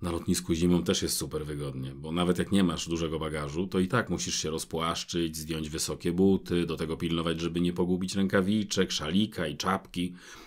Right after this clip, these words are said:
No ale odprawa poszła gładko i stanęliśmy w tłumie pijanych rodaków lecących do domów na święta. Zawsze mnie, szczerze mówiąc, zastanawia, kiedy oni zdążyli się nawalić, jak jest tak wcześnie. Dziś już czy jeszcze wczoraj?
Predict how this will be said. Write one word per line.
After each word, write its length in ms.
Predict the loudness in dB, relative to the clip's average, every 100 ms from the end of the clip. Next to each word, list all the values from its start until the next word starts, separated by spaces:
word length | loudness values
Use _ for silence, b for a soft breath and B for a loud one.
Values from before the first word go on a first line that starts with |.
| B
No 100 | 4
ale 300 | 6 4 0 2
odprawa 400 | 2 4 4 6
poszła 300 | 4 6 4
gładko 340 | 6 4 6
i 40 | 6
stanęliśmy 500 | 6 4 4 4 2
w 40 |
tłumie 320 | 2 4 4 2 B B 0
pijanych 480 | 4 6 6 4
rodaków 480 | 4 2 0 -2 2
lecących 460 | 2 4 2 2 2
do 100 | 2
domów 320 | 2 0 -2
na 100 | -4
święta. 500 | -4 -6 -8 -10 -12 B B B B B
Zawsze 220 | 2 8
mnie, 100 | 8
szczerze 220 | 6 2
mówiąc, 220 | 4 4
zastanawia, 500 | 4 4 4 4 0
kiedy 340 | -2 4 4 6
oni 180 | 6 6
zdążyli 360 | 6 4 2
się 160 | 0 2
nawalić, 420 | 2 2 0 2
jak 100 | 0
jest 140 | 0
tak 120 | -4 -4
wcześnie. 520 | -4 -4 -4 -6 -10 -14 -20 -16
Dziś 380 | -8 -2 0 4
już 220 | 4 4
czy 100 | 2
jeszcze 240 | 2 4 2
wczoraj? 500 | 0 -6 -8 -12